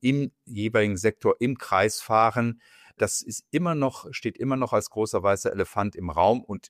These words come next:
wie ich gleich ausführen werde, ist naturwissenschaftlich absolut unsinnig. Äh, und das ist, ähm, äh, bei den Dingen, ähm, war für mich ein Hauptanliegen,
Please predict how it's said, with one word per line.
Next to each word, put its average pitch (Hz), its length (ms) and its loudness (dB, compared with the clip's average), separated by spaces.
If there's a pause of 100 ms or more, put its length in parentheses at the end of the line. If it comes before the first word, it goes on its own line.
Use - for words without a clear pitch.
wie 95 180 -6
ich 98 120 -12
gleich 76 200 -8
ausführen 113 400 -2
werde, 101 160 -2
ist - 280 -10 (300)
naturwissenschaftlich 113 1200 -4
absolut 104 500 -4 (140)
unsinnig. 85 760 2 (680)
Äh, 104 40 2
und 104 640 0
das 117 200 0
ist, 127 240 -6
ähm, 101 680 2
äh, 95 200 2
bei 98 220 4
den 101 260 0
Dingen, 120 420 2 (400)
ähm, 98 340 2
war 101 200 4
für - 120 -6
mich 101 200 -4
ein 92 180 -4
Hauptanliegen, 110 1000 -2